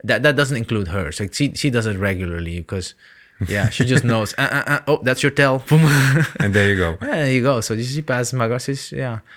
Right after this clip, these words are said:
Speaker 1: And I would even say, like, uh, leg lock wise, uh, yeah, I don't wanna talk about it. <laughs>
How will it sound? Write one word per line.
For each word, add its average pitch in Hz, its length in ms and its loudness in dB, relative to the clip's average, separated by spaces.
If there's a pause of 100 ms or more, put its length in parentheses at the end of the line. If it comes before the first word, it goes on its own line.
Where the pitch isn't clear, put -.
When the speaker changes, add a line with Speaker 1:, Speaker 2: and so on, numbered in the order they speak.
(240)
Speaker 1:
And 135 140 0
I 143 140 2
would 151 140 4
even 175 260 -2
say, 147 320 2
like, 135 300 0
uh, 120 100 2
leg 120 260 2
lock 143 240 2
wise, 143 420 0
uh, 120 40 -8
yeah, - 500 -8
I - 340 -14
don't 90 140 -8
wanna - 220 -12
talk - 220 -14
about - 260 -10
it. 123 140 -2
<laughs> - 3000 4